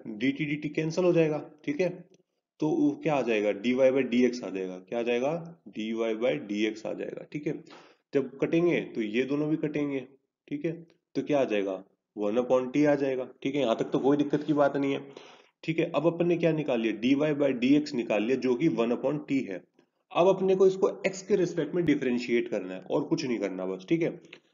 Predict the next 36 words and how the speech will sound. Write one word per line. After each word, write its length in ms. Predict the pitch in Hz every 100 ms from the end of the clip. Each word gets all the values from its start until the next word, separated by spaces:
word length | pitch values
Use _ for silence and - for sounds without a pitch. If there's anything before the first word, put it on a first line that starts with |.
| -
x 180 | 156 -
के 80 | 175
respect 360 | 170 175 165
में 80 | 175
differentiate 500 | 156 156 160 180 165
करें 200 | 160 151
तो 80 | 147
क्या 120 | 151
हो 60 | 139
जाएगा, 180 | 120 110
d 180 | 107 127
two 200 | 160 151
y 120 | 147
by 180 | 143 143
डी 140 | 131
एक्स 160 | 156 156
स्क्वायर, 380 | 151 170 170 170 - _ _ _ -
इसका 220 | 147 165
differentiation 560 | 156 147 151 151 151 156
क्या 140 | 156
होगा 160 | 143 127
x 100 | 123
के 80 | 127
रिस्पेक्ट 320 | 117 127 120
में, 140 | 101
माइनस 460 | 104 110 131 170 165
वन 160 | 160 160
upon 260 | 165 156
टी 120 | 160 160
square 400 | - 160 156 147
into 240 | 147 160
डी 120 | 123 123
टी 160 | 156
upon 240 | 165 165 156
डी 120 | 165
एक्स, 240 | 170 -